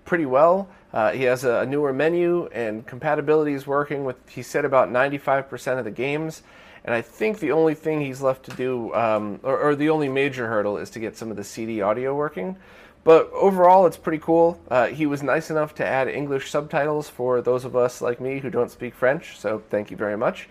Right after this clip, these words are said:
Uh, and anybody interested in the project, definitely take a look at the video. And I'm still excited for his virtual tap, uh, as well. So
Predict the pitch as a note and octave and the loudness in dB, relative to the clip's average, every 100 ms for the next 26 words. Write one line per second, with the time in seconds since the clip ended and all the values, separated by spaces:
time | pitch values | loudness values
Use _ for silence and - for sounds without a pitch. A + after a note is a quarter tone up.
0 | - - - - - G#2 A#2 C#3 C#3 D#3+ | -20 -20 -20 -10 -4 -2 0 -2 0 4
1 | D#3+ D3+ D3+ D3+ - D3 C#3+ D3 C3+ C#3+ | 4 4 -2 -8 -8 -6 -2 2 2 0
2 | C#3+ - A#2 G#2+ A#2+ A#2+ A2 A2+ A#2+ G2+ | -6 -4 -6 -6 -6 -6 -6 -8 -8 -10
3 | A2+ A2 A2 A2+ A2 - - - - B2 | -6 -2 -2 -4 -6 -18 -20 -8 -2 -2
4 | A2+ - G2+ C#3 B2+ - - - C#3+ C3+ | -2 0 2 2 -2 -14 -16 -4 -2 -2
5 | - C3 C3 C3 - C3 B2 A2+ A2+ A#2 | 0 0 0 -4 -4 -2 0 -2 -6 -6
6 | B2 B2+ A#2 G#2+ G2+ F#2 F#2+ - - G2 | -4 -4 -4 -6 -2 -2 -4 -8 -10 -6
7 | F#2+ F2+ G2+ A2 A#2 G2 F#2 - F#2+ F#2+ | -4 -4 -4 0 2 4 2 -4 -4 -4